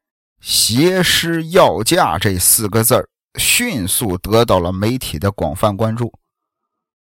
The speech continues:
英勇救落水儿童而牺牲的英雄，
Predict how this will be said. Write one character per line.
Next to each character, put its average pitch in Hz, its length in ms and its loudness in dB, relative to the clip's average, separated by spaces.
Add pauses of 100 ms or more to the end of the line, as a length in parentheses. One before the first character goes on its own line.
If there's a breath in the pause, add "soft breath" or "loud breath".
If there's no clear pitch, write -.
(100)
英 156 360 0
勇 95 320 -2
救 113 260 0
落 117 260 2
水 80 200 -4
儿 95 220 2
童 110 260 -4
而 117 120 4
牺 135 280 0
牲 131 200 -2
的 92 100 0
英 143 320 -4
雄， 80 260 -6